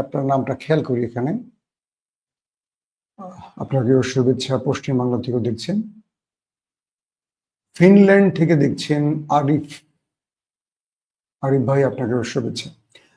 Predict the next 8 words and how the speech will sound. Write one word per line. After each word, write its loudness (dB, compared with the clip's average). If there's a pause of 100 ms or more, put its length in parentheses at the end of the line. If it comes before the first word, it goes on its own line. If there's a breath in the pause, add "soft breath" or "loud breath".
(160 soft breath)
দর্শক, 6 (1500)
প্রথম 12 (100)
আমি 10
যে 12 (160)
লেটেস্ট, 4 (180)
মানে, 2 (100)
আজকের 2 (120)
আপডেটগুলো 6